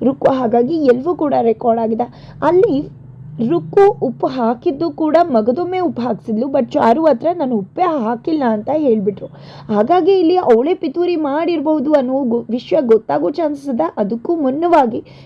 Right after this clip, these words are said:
ಬೇಕಿದ್ರೆ ಆಕೆ "ನಾನು ಉಪ್ಪು ಹಾಕಿರ್ಲಿಲ್ಲ, ಯಾರು ಬಂದು ಹಾಕಿದ್ರು" ಅಂತ ಕೂಡ ಹೇಳ್ಬೋದು, ಅದು ಕೂಡ ಚಾನ್ಸಸ್ ಇದೆ.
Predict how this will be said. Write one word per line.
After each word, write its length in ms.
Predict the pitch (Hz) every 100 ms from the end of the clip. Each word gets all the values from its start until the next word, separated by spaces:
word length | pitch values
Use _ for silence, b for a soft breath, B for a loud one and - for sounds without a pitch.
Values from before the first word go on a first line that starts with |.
| B
ಬೇಕಿದ್ರೆ 340 | 330 392 381 381
ಆಕೆ 240 | 339 370
"ನಾನು 220 | 349 320
ಉಪ್ಪು 180 | 240 359
ಹಾಕಿರ್ಲಿಲ್ಲ, 420 | 339 339 311 294 294
ಯಾರು 360 | 233 226 233
ಬಂದು 360 | 254 311 294 -
ಹಾಕಿದ್ರು" 400 | 214 - 262 320
ಅಂತ 200 | 311 294
ಕೂಡ 260 | 302 311 294 311
ಹೇಳ್ಬೋದು, 680 | 277 277 320 302 277 254 - B B -
ಅದು 220 | 233 370
ಕೂಡ 200 | 349 262
ಚಾನ್ಸಸ್ 520 | 254 - - - 233
ಇದೆ. 440 | 220 208 - -